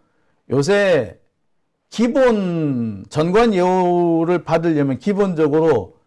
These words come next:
삼, 사억 원 얘기를 해요. 삼, 사억 원 기본이에요. 십 년 전에 일억이었으니까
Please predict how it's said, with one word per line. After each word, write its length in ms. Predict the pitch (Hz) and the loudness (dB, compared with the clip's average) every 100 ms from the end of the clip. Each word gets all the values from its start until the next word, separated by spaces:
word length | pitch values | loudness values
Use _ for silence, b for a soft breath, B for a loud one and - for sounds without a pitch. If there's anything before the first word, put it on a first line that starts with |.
| _ _ _ _ _ _ _ _ | _ _ _ _ _ _ _ _
삼, 260 | - 269 | -4 -2
사억 300 | 262 202 143 | 0 0 0
원 140 | 120 87 | -2 -8
얘기를 380 | 87 113 107 175 | -8 -8 -8 -8
해요. 320 | 165 73 - | -10 -12 -16
삼, 200 | - 226 | -8 -6
사억 160 | 214 120 | -4 -6
원 120 | 90 | -8
기본이에요. 640 | 185 202 151 80 71 71 _ _ _ _ _ _ b b b b b | -8 -8 -10 -10 -18 -20 _ _ _ _ _ _ b b b b b
십 240 | - 269 | -8 -2
년 240 | 302 311 302 | 0 2 4
전에 200 | 262 208 | 2 2
일억이었으니까 1300 | 165 190 180 147 120 123 110 - 90 104 92 67 - | 0 0 0 0 -2 -4 -8 -8 -12 -12 -12 -16 -20